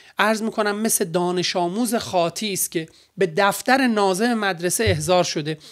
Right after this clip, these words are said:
او می‌دونه خودش چه کرده، خودش می‌دونه، فقط نمی‌دونه که الان تا چه مقدار از خطای او رو ناظم می‌خواد به روی او بیاره و بابت چه مقدار از خطاهای او می‌خواهد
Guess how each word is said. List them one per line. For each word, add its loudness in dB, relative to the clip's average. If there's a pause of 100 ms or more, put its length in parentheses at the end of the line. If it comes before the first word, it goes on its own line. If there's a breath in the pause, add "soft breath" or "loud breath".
(120)
او 6
می‌دونه 6
خودش -4
چه -4
کرده، -6 (220)
خودش 4
می‌دونه، 4 (1040 loud breath)
فقط 6 (280)
نمی‌دونه 6
که -4
الان 2
تا -4
چه 0
مقدار 4
از -2
خطای -2
او 0
رو -4
ناظم -2
می‌خواد -4
به -2
روی 0
او 0
بیاره -4 (1300 loud breath)
و 4
بابت 2
چه 0
مقدار 2
از 0
خطاهای 0
او 0
می‌خواهد -2